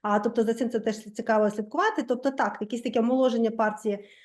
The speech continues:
а, відбувається в, в обох партіях. А, а, а з іншого боку, звичайно, що слідкують за тим, хто ж буде віце-президентом у Дональда Трампа, тому що ми знаємо, що віце-президент, а, м,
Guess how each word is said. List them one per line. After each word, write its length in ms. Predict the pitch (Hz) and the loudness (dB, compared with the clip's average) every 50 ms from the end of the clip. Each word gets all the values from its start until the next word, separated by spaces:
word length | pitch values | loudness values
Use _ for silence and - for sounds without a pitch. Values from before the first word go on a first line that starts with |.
| - _ - | -20 _ -2
а, 180 | 208 208 202 | 0 2 2
відбувається 920 | 190 240 214 202 240 254 247 247 220 202 202 202 - - - 196 196 180 170 | 4 4 2 4 2 4 6 6 4 4 2 -2 -6 -8 -6 -6 -6 -4 -4
в, 140 | 220 220 202 | -4 -4 -2
в 80 | 202 | -2
обох 340 | 226 202 208 214 202 208 - | -2 2 2 2 0 2 2
партіях. 400 | 330 403 453 - - 349 311 285 - - - - _ _ _ _ _ - | 2 2 2 0 0 0 0 0 -2 -14 -20 -20 _ _ _ _ _ 0
А, 260 | - 214 214 214 208 208 202 202 208 233 - 233 | 2 4 4 6 4 4 4 2 2 -2 -2 -2
а, 120 | 240 254 - | -2 0 2
а 100 | 247 254 | 0 0
з 40 | 247 | 2
іншого 280 | 415 453 - 311 269 233 | 2 2 2 2 0 2
боку, 300 | 254 320 330 320 294 262 | 2 0 0 0 -2 -2
звичайно, 480 | 208 233 226 - 254 262 262 254 240 | -2 -4 -2 0 0 2 2 2 0
що 400 | - - - - 233 220 214 208 202 196 202 196 - | 0 -4 -4 -2 0 0 0 -2 -4 -10 -12 -8 -6
слідкують 360 | 247 233 240 - 294 285 208 | -6 -6 -4 -4 -4 -2 0
за 60 | 233 | -2
тим, 220 | 226 226 277 285 277 | 0 2 0 0 0
хто 200 | 277 - 240 233 | 0 -2 -2 -2
ж 120 | 208 202 | -2 -2
буде 220 | 190 226 214 208 208 | -2 -2 0 0 0
віце-президентом 840 | 220 214 - 220 - - 208 190 214 214 311 392 453 427 381 269 247 | 0 -2 -6 -8 -8 -8 -6 -4 -2 0 4 4 4 4 2 2 0
у 40 | 226 | 2
Дональда 380 | 202 214 214 214 202 208 202 | 2 4 4 4 2 0 -2
Трампа, 400 | 202 - 302 330 381 381 - 240 | -4 -2 -2 0 0 0 0 -2
тому 220 | - - 202 202 196 | -2 -2 -6 -6 -6
що 160 | - - 208 | -4 -2 0
ми 120 | 214 214 | 0 0
знаємо, 280 | 208 208 202 190 208 190 | 0 0 -4 -4 -6 -8
що 160 | - - 190 | -8 -8 -8
віце-президент, 760 | 202 208 - 208 - 202 196 190 202 190 202 185 190 185 190 _ _ - - - - _ _ - | -8 -8 -8 -12 -10 -10 -8 -8 -6 -6 -6 -6 -6 -8 -12 _ _ -20 -20 -20 -20 _ _ -8
а, 340 | 208 208 208 202 196 196 | -6 -4 -4 -2 -2 -2
м, 220 | 196 196 208 233 | 0 -2 -2 -4